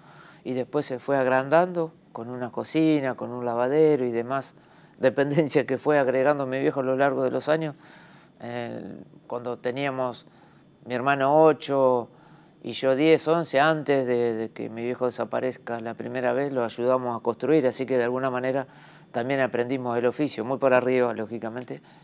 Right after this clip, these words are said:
pero aprendimos el oficio ayudándolo. Este, así que en los tiempos que tenía libre, después, eventualmente, un fin de semana iba a la unidad básica,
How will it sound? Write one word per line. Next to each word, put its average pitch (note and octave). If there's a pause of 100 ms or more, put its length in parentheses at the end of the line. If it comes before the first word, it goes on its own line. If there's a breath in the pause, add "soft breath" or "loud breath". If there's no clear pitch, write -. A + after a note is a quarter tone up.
(240 soft breath)
pero A2
aprendimos A#2
el A2+
oficio C3+
ayudándolo. A#2+ (920 soft breath)
Este, C3+
así C#3
que E3+
en C#3+
los D3+
tiempos G3
que F3+
tenía F3+
libre, G#3
después, E3+ (480 soft breath)
eventualmente, E3+
un E3
fin D#3+
de D#3+
semana D#3
iba C#3+
a -
la C3
unidad C#3+
básica, F#3